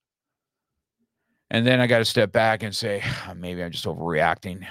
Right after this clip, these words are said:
That sucks." You know, but, right, you need to have that so you don't react to something that you have a feeling on without kinda rubbing it through. See, we gotta do life kinda together a little bit.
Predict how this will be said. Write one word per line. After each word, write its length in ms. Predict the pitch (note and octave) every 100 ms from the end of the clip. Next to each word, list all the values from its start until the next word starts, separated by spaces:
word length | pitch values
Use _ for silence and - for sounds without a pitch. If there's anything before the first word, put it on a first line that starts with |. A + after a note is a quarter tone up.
| -
That 120 | C2+ -
sucks." 500 | - C#2+ C2+ - - _ _ _ _ _ _ _ _ _ -
You 160 | F2+
know, 180 | F2 F2 - - - - F#2
but, 240 | G2 F#2+ _ _ _ _ -
right, 260 | G#2+ A#2 F#2
you 380 | A2 G2 A#2+
need 260 | A#2+ B2 C3
to 80 | G#2+
have 280 | G#2 B2 G#2+
that 180 | F2
so 140 | - G#2
you 300 | G2 A#2+ D3+
don't 320 | C3 G#2+ - -
react 500 | F#2 G2+ G2 A2+ B2
to 80 | G2
something 640 | - G2 F2 E2+ D#2+ E2 _ _ _ _ _ _ _ _ -
that 140 | B1+
you 320 | F#2+ G#2 G#2
have 220 | G2 G2+
a 60 | E2+
feeling 440 | - A#2+ G#2+ F2+ D#2+
on 280 | D2+ D#2+ - _ _
without 360 | E2 F2+ E2+ -
kinda 180 | G2 E2+
rubbing 280 | F#2+ F#2+ F2+
it 140 | D2+
through. 200 | F#2+ D#2
See, 120 | -
we 80 | C3
gotta 140 | F#3+ C#3+
do 140 | A#2
life 220 | F#2+ F#2+
kinda 220 | - F2
together 420 | D#2 D2+ F2 E2 D2
a 60 |
little 160 | C#2+ C#2+
bit. 320 | C#2 A1